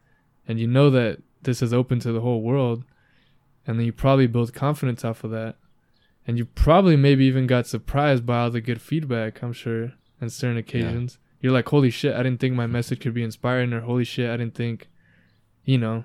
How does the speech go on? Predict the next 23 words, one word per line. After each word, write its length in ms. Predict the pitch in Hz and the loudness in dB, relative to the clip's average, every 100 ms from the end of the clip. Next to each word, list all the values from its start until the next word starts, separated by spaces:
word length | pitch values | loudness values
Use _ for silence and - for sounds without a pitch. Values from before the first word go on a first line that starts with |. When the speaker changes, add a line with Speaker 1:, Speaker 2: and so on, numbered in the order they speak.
| - | -8
Speaker 2:
It 60 | 90 | -6
would 100 | 80 | -4
be 100 | 80 | -4
received 440 | 78 - 92 90 | -6 -6 -6 -6
so 220 | - 76 | -8 -6
well. 120 | 71 131 | 0 2
Speaker 1:
Yeah. 340 | 135 117 110 87 | 2 0 -4 -10
Speaker 2:
Yeah. 100 | - | -6
Speaker 1:
And 160 | 123 120 | -6 0
so 380 | 135 127 120 - | 2 2 0 -6
you 200 | 120 131 | -6 0
gain 240 | 139 143 | 4 4
confidence 540 | 117 127 131 131 127 117 | 2 -2 -4 -2 -4 -4
from 200 | 120 113 | -8 -6
that 300 | 117 110 113 | -6 -8 -8
and 140 | 117 | -10
you 100 | 117 127 - | -10 -14 -12
actualize 560 | - 127 - 120 113 113 | -6 -6 -4 -6 -4 -6
yourself. 500 | 110 - 120 113 _ _ _ _ _ - | -8 -6 -6 -8 _ _ _ _ _ -2
And 140 | 127 | 2
then 340 | 139 135 127 120 | 4 4 4 2
I 80 | 120 | 2
like 320 | 135 139 | 2 2